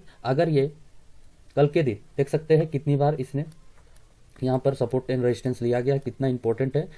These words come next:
कहीं से भी market ऊपर घूम सकता है। इसीलिए हम लोग जो है इकतालीस हजार दो सौ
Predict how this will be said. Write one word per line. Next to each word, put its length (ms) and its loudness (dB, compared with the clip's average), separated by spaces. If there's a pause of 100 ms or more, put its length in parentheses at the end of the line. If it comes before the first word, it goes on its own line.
कहीं 140 2
से 100 2
भी 80 4
market 400 -2 (320)
ऊपर 220 0
घूम 160 0
सकता 280 -2
है। 140 0
इसीलिए 480 0 (300)
हम 120 0
लोग 140 2
जो 100 4
है 140 -2 (1500)
इकतालीस 460 0
हजार 280 4
दो 200 4
सौ 260 0